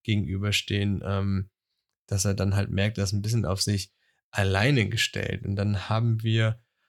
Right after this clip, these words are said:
äh, eines Abends, äh, also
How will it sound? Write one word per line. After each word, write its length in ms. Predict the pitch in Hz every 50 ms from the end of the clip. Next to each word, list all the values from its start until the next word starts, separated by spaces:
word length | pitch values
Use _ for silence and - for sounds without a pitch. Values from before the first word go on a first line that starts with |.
| _ _ _ _ _ _ -
äh, 520 | 107 104 101 101 101 101 101 101 101 - - _ _ _ _ _ _ _ _ _ _ _ _ _ _ _ _ -
eines 300 | 110 113 127 127 - 76
Abends, 600 | 76 92 101 110 117 123 127 123 - - - -
äh, 440 | 101 104 101 104 104 104 - - -
also 340 | - 107 104 107 101 104 110